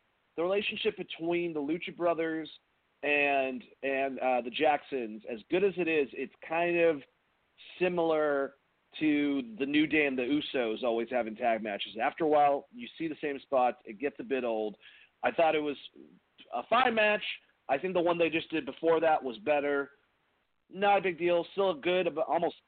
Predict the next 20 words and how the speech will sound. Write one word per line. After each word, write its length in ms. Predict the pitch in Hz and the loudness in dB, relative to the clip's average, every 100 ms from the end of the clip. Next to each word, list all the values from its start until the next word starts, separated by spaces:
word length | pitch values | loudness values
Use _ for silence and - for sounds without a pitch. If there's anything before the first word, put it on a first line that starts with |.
| - | -4
twenty-minute 420 | 165 175 175 160 | 0 2 2 0
match. 320 | 139 143 135 - - - | 2 2 2 0 -4 -4
And 600 | 139 131 135 135 131 131 | -2 0 0 0 -2 -2
like 140 | 127 135 | -4 -2
I 60 | 208 | -2
said, 100 | 160 | 0
Lucha 280 | 131 127 | -2 -2
Bros 280 | 127 139 135 - | 0 2 0 0
got 160 | 131 123 | 0 0
one 400 | 127 123 120 123 _ _ - | 0 -2 -4 -10 _ _ -2
over. 480 | 120 113 113 131 135 - _ _ | 0 0 0 -2 -4 -18 _ _
And, 520 | 117 123 123 123 120 | -2 0 2 0 2
uh, 140 | 120 117 - | 2 2 0
Kenny, 420 | 147 147 170 190 _ _ - | 0 0 -2 -6 _ _ 0
uh, 540 | 123 123 123 123 123 107 | 4 6 6 4 2 2
afterwards 640 | 139 147 - 143 135 139 151 - _ _ _ - | 0 0 -2 -2 0 -2 -4 -14 _ _ _ -4
came 160 | 147 | -4
up 100 | 143 | -4
to 60 | 135 - | -6 -4
Phoenix. 420 | 135 131 143 | -2 0 -2